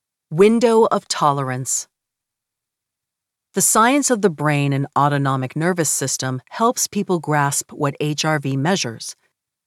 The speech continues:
The complexity of these systems sometimes makes it challenging to translate the science into everyday practical conversations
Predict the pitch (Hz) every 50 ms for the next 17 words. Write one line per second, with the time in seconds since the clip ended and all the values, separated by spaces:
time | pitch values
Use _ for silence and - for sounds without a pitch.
0 | _ _ _ _ _ _ - - 175 - 208 190 - - 247 262 - - 294 247
1 | 254 233 185 165 165 160 147 - - - 151 147 - - 147 135 131 135 - -
2 | - - - - 226 247 247 - - 247 226 214 214 185 170 175 175 165 151 -
3 | - 160 - - - - 170 160 156 156 156 147 160 151 147 143 143 - - -
4 | 151 156 151 143 - - 147 147 - 143 135 - - - 160 160 156 156 143 139
5 | 135 - - 113 139 - 151 - 165 160 156 160 147 151 151 151 147 - - -
6 | 165 160 - - 160 - 156 147 143 - 151 143 139 135 139 - - 185 180 180
7 | - - 151 147 139